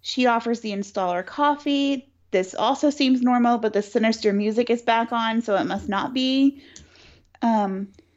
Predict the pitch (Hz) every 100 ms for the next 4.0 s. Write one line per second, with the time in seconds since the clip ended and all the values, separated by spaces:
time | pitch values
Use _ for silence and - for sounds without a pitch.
0 | _ - 226 277 302 247 226 233 233 180
1 | 175 175 - 202 208 - 196 196 202 214
2 | - 254 359 415 330 220 190 185 202 202
3 | 196 165 170 202 - 370 208 - - 220